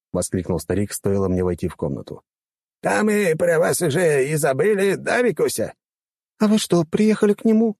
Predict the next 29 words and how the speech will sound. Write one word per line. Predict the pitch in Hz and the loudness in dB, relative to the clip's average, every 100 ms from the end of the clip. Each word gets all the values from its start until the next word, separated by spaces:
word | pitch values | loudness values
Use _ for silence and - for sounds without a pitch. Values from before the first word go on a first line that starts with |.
| _ | _
удивилась | - 95 - 82 82 | -2 0 0 0 -2
графиня, | 87 87 120 104 90 _ _ _ | -4 -2 0 0 -2 _ _ _
убрав | 101 123 127 | 0 0 0
в | - | -4
сторону | - 113 104 | -4 0 2
одно | 98 92 98 | 0 0 -2
из | - | -2
своих | 92 90 - | -4 -4 -4
платьев, | 123 120 - - _ _ _ _ | -4 -4 -6 -14 _ _ _ _
которых | 85 92 85 | -4 -2 0
в | 95 | 0
этой | 85 | -2
комнате | 80 104 92 87 | -2 -2 0 -2
оказалось | 85 92 92 87 - | -4 -2 -2 -2 -2
на | 92 | -2
удивление | 92 92 90 92 | -2 -2 -2 0
много. | 107 80 - - _ _ _ _ _ _ _ _ _ _ _ | -2 -2 -6 -14 _ _ _ _ _ _ _ _ _ _ _
"Вот | - 220 226 | -2 0 2
уж | 220 - | 0 2
не | 208 | 2
ожидала", — | 196 185 160 160 147 151 _ - | 2 0 0 2 2 -2 _ -12
вздохнула | 87 87 80 78 69 | -6 -4 -4 -2 -4
она. | 60 57 - _ _ _ _ _ _ _ - | -6 -12 -18 _ _ _ _ _ _ _ 0
"У | 165 | 2
Михаила | 156 - 156 185 165 165 | 2 2 2 4 4 2
есть | 175 160 | 0 -2
один | 170 170 156 - _ _ - | 0 0 0 -2 _ _ -2
удивительный | 208 151 151 262 190 190 196 | 0 0 0 -2 -2 -2 -2
материал. | 180 165 151 147 143 - | -2 -2 0 2 0 -2